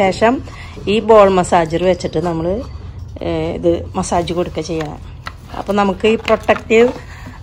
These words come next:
mesh cover ഉള്ളത് കൊണ്ട് നമുക്ക് ഒന്നിനും പേടിക്കേണ്ട ആവശ്യമില്ല.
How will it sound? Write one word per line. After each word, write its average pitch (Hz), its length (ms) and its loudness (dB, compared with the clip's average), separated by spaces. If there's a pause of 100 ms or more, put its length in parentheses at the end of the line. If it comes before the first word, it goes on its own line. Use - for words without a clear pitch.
mesh 196 300 2
cover 196 260 6
ഉള്ളത് 180 260 4
കൊണ്ട് 175 280 2
നമുക്ക് 180 260 0
ഒന്നിനും 170 340 0 (300)
പേടിക്കേണ്ട 175 420 0 (100)
ആവശ്യമില്ല. 151 360 -6